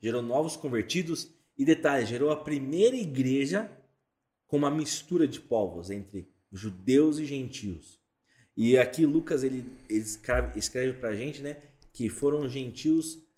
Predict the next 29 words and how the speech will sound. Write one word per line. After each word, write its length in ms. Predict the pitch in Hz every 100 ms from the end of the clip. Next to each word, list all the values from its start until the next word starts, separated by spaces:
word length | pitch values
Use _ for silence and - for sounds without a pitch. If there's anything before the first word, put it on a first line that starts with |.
| _
é, 260 | - 113 113
ele 140 | 113
fala, 440 | 117 123 123 120 -
não 80 | 123
fala 200 | 127 147
gentios, 260 | 139 113 110
ele 100 | 107
fala 300 | - 120 120 147
helenistas. 800 | 139 135 135 143 - 92 85 104
Então, 300 | 104 143 139 -
provavelmente 600 | 170 175 156 131 147 139
eram 140 | 120 139
gregos 520 | 139 170 180 - - _ _ _
ou 160 | 147 170
pessoas 540 | 180 165 - 160 165
que 140 | -
seguiam 640 | 151 180 147 131 185 170 98 - _ _
e 60 | 107
praticavam 720 | - 127 - - 131 123 85 - _ _ _
toda 180 | 131 151
a 20 |
cultura 540 | - 165 - 143 147 156
grega, 600 | 135 120 135 131 98 80
que 80 |
estavam 360 | - 117 127 139 120
nessa, 420 | 120 - 135 - _ _ _ _ -
imersos 540 | 131 123 127 139 151
na 100 | 143
cultura 500 | 131 139 139 139 139